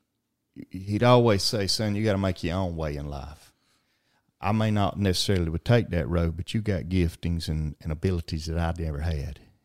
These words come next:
And, and I think you could do that, whereas I would never have the courage or necessarily the ability, you know," but he always kinda pushed me and prodded me.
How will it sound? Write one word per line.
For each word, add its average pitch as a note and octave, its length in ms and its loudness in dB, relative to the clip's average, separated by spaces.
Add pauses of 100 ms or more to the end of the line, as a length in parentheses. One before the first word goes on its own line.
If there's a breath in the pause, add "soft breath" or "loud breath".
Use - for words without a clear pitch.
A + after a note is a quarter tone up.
(160)
And, D#2 320 -2
and D2+ 420 -4
I E2 120 -2
think D#2 300 -6
you F2+ 60 -4
could D2+ 180 -14
do F#2 200 2
that, D#2 240 -2
whereas D#2 400 -4
I F2 100 2
would E2 200 -2
never D2 260 -4
have D2 160 -4
the - 80 -10
courage F2 680 -6 (680)
or F2+ 280 6
necessarily F2+ 640 4
the D#2+ 180 0
ability, F#2 880 4
you F#2+ 140 0
know," E2+ 140 4
but F#2 120 4
he G2+ 60 8
always G2 280 6
kinda E2+ 240 2
pushed - 340 -2
me D#2+ 100 0
and D#2+ 100 -2
prodded G2+ 380 4
me. E2 260 -2